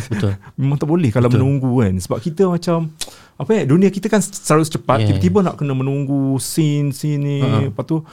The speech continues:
Speaker 2: selagi mana, uh, uh, scene kita tak habis, kena
Speaker 1: Hmm.
Speaker 2: tunggu juga kan. Memang boleh.
Speaker 1: Boleh.
Speaker 2: Sabar, eh. <laughs>
Speaker 1: Bekerja kan.
Speaker 2: Boleh.
Speaker 1: Kita bekerja dengan orang kan.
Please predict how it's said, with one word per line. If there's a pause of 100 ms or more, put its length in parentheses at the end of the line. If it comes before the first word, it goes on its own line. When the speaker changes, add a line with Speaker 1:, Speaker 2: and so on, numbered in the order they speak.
(180)
Speaker 2:
selagi
mana, (220)
uh, (260)
uh,
scene
kita
tak
habis,
kena
Speaker 1:
Hmm.
Speaker 2:
tunggu
juga
kan. (540)
Memang
boleh. (500)
Speaker 1:
Boleh. (220)
Speaker 2:
Sabar,
eh. (340)
<laughs>
Speaker 1:
Bekerja (100)
kan.
Speaker 2:
Boleh.
Speaker 1:
Kita
bekerja
dengan
orang
kan.